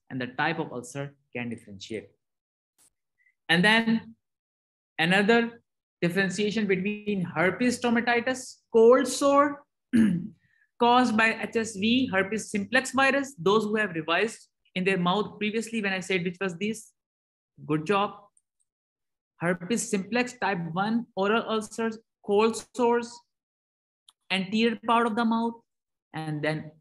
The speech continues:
aphthous ulcer also anterior part of the mouth, but more uniform, singular, discrete, and then o-, round, well-defined margin, so, uh, surrounded by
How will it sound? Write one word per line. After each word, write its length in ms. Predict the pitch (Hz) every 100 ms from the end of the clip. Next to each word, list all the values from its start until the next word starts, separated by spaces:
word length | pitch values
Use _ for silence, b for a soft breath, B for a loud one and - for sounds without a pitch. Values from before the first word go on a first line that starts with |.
| _ -
aphthous 360 | 165 208 196
ulcer 340 | 196 190 196 -
also 320 | 165 175 208
anterior 360 | 196 185 190
part 280 | 185 180 175
of 200 | 175 170
the 120 | 165
mouth, 320 | 156 156 160 160
but 100 | 139 117 135
more 200 | 151 180
uniform, 680 | 165 165 - 156 151 143 _ _ _ _
singular, 560 | - 175 170 165 160 160
discrete, 720 | 156 - 165 156 156 156 _ _ _ _
and 160 | 127 135
then 400 | 135 135 135 120 -
o-, 380 | 147 - 82
round, 520 | 139 147 156 160 156 156 - -
well-defined 580 | 156 151 151 151 151 147
margin, 640 | 139 143 143 147 151 147 143 _
so, 180 | - 143
uh, 380 | 135 - 117 -
surrounded 440 | 151 139 139 131
by 300 | 135 135 151